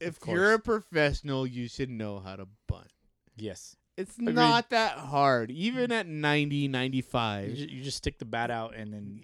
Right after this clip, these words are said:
Speaker 2: and then you
Speaker 1: You
Speaker 2: make
Speaker 1: receive,
Speaker 2: contact with
Speaker 1: you
Speaker 2: the ball.
Speaker 1: receive the ball.
Speaker 2: You just
Speaker 1: Soft hands and you receive the
Speaker 2: just
Speaker 1: ball.
Speaker 2: touch the ball with the bat.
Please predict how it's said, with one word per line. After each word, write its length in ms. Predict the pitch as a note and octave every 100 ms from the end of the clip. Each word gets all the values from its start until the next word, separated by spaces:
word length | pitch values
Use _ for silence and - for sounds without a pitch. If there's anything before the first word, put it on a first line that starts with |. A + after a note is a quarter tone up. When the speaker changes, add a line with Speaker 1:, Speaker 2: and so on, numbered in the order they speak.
| A2+
Speaker 2:
and 140 | G#2+
then 220 | G#2+ G2+ F#2+
you 120 | A#2 G#2
Speaker 1:
You 120 | - C3+
Speaker 2:
make 80 | B2
Speaker 1:
receive, 120 | B2
Speaker 2:
contact 340 | A2 D#3 E3+
with 60 | E3+
Speaker 1:
you 60 | C#3+
Speaker 2:
the 60 |
ball. 40 | C#3+
Speaker 1:
receive 500 | C#3 - D3+ D#3 C#3+
the 80 | C3
ball. 420 | B2+ G#2 F#2 A2 _
Speaker 2:
You 80 | D3 A#2
just 120 | - -
Speaker 1:
Soft 380 | - C3 D#3+
hands 340 | E3 C#3 C3+ B2+
and 80 | B2+
you 80 |
receive 460 | B2 B2+ B2+ - A2+
the 40 | B2+
Speaker 2:
just 60 |
Speaker 1:
ball. 160 | A2+ G#2
Speaker 2:
touch 220 | C#3 -
the 100 | D3
ball 220 | C3 B2+
with 140 | A#2+ -
the 60 |
bat. 260 | A2+ G2+